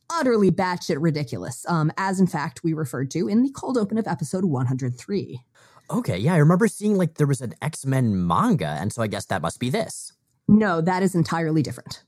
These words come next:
Speaker 2: Oh, there were two X-Men mangas, one of which is a manga and the other of which actually isn't.
Speaker 1: This isn't manga. This just has vaguely manga-influenced art.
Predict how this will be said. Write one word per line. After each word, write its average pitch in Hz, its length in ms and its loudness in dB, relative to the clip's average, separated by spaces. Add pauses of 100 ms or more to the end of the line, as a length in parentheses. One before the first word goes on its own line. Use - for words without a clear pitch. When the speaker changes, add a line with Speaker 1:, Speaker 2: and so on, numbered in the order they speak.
(180)
Speaker 2:
Oh, 175 280 0
there 120 100 2
were 98 120 2
two - 340 2
X-Men 90 320 -2
mangas, 98 320 -2
one 127 120 2
of 131 80 4
which 151 140 2
is 127 160 0
a 131 220 -4
manga 135 380 2
and 135 120 0
the 127 80 2
other 139 140 2
of 127 80 2
which 139 180 -2
actually 156 340 -4
isn't. - 360 -10 (480)
Speaker 1:
This - 160 -2
isn't 285 180 0
manga. 160 300 4
This 196 200 0
just 220 140 -4
has 185 280 -2
vaguely 170 420 2
manga-influenced 139 880 0
art. 123 220 -6